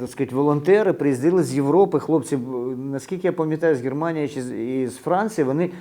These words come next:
приїздили до нас, до Вілкова, чистити ці єрики.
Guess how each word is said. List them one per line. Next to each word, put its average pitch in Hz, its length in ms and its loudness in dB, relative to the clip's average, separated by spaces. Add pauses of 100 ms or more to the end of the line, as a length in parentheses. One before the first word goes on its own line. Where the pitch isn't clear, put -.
(180)
приїздили 156 500 6
до 135 220 6
нас, 151 220 4
до 127 160 4
Вілкова, 180 460 0
чистити 165 540 -2
ці 170 160 0
єрики. 139 600 2